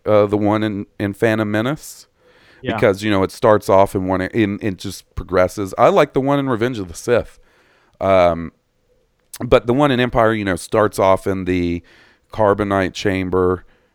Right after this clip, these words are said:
Speaker 1: carbonite freezing chamber. Um, it's got some cool shit in there. Then it goes to, like, the balcony area where Vader starts throwing all the shit at Luke, and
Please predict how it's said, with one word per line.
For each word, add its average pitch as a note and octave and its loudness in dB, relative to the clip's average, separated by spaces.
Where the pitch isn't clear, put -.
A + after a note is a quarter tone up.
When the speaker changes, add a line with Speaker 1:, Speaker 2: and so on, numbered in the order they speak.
Speaker 1:
carbonite G2+ -2
freezing F2+ -4
chamber. E2+ -2
Um, D#2+ -2
it's G2+ -4
got G2 0
some F#2+ -8
cool G2 -2
shit F#2 -2
in F2+ -4
there. F2 -2
Then G2+ -2
it G2 -6
goes G2 0
to, - -6
like, F#2 0
the F2+ -4
balcony F2+ 0
area F2+ 0
where E2+ -4
Vader F2 0
starts E2+ -6
throwing F2+ 0
all F2 -2
the F2+ -6
shit F2 -2
at E2 -4
Luke, F2 -4
and D#2+ -8